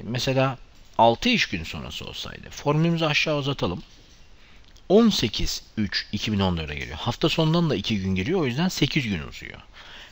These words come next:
Eğer bu işin içerisine resmi tatil girseydi ne olacaktı? Dikkat ederseniz, e,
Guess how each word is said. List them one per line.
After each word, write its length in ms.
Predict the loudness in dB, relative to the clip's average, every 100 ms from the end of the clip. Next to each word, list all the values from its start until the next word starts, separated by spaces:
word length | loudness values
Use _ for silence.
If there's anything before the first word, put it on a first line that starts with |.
| -20 0
Eğer 420 | 4 6 6 4
bu 80 | 0
işin 200 | -2 -2
içerisine 540 | -2 -2 -2 -4 0 2
resmi 360 | 4 4 2
tatil 320 | 2 0 -2
girseydi 520 | -6 -6 -8 -8 -10 -12
ne 40 |
olacaktı? 580 | -12 -12 -14 -14 -18 -20 -20 -20 -20 -20 -6 -6
Dikkat 300 | 2 4 4
ederseniz, 640 | 0 0 -2 -2 -2 -4 -12 -20 -20 -10
e, 220 | -8